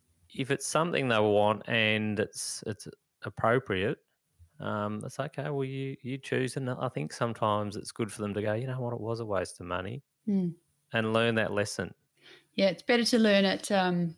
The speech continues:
Speaker 2: ten years old than it is in your
Speaker 1: Yeah.
Speaker 2: thirties. <laughs>
Speaker 1: Yeah, that's right.
Speaker 2: Mm,
Speaker 1: Uh,
Speaker 2: yeah.
Speaker 1: so next time when they're faced with that, I mean, they've got that, to f-, you know, just a, a, that feeling to fall back on. It's like, "I wasted my money like that last time. It wasn't that good." <laughs>
Speaker 2: Yeah,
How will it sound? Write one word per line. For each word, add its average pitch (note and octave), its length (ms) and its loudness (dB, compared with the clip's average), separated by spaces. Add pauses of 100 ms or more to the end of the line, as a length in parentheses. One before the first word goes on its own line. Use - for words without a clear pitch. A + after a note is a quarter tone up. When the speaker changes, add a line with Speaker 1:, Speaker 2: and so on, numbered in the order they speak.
(100)
Speaker 2:
ten G#3+ 240 2
years F#3+ 200 4
old F#3+ 240 4
than F3+ 120 2
it E3+ 140 0
is F#3 200 0
in F#3 120 0
your E3+ 80 0
Speaker 1:
Yeah. G#3+ 120 4
Speaker 2:
thirties. F#3+ 560 4
<laughs> - 60 -8 (640)
Speaker 1:
Yeah, B2+ 360 -2
that's B2 220 -4
right. B2 320 4 (300)
Speaker 2:
Mm, E3 280 -2 (180)
Speaker 1:
Uh, A#2 220 2
Speaker 2:
yeah. C3+ 100 2
Speaker 1:
so A#2+ 160 6
next B2 360 -4
time G#2+ 260 2
when G#2 120 0
they're G2 120 0
faced G2 340 0
with G2 120 -6
that, C3+ 300 0
I A2 60 -2
mean, A2 280 -2
they've A2 180 -2
got - 260 0
that, A2 240 -2
to - 60 -16
f-, - 260 -20
you A2+ 100 -8
know, A2+ 180 -6
just B2 280 -10
a, G#2+ 320 -8 (100)
a, A2 120 -8 (300)
that - 160 -4
feeling A2+ 380 0
to F#2 60 -10
fall G#2+ 180 0
back F#2+ 240 -4
on. G2+ 140 -6
It's F#2+ 140 -12
like, F#2+ 180 -8
"I G2 60 -8
wasted G2 440 -8
my F#2+ 140 -8
money F#2+ 260 -6
like F#2+ 240 -10
that G2+ 200 -6
last G#2 300 -6
time. G2 240 2
It - 80 -4
wasn't G2 240 -2
that F#2+ 180 -4
good." A#2 240 0 (120)
<laughs> - 340 0 (380)
Speaker 2:
Yeah, F3+ 400 4